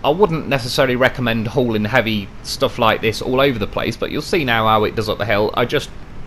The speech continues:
stopped for a sec 'cause I didn't have a loaf up there, and I knew, I already had a feeling this would happen.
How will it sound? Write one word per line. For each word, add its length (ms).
stopped 340
for 120
a 20
sec 220
'cause 100
I 60
didn't 180
have 120
a 40
loaf 300
up 120
there, 240
and 100
I 60
knew, 340
I 140
already 240
had 140
a 40
feeling 320
this 200
would 100
happen. 340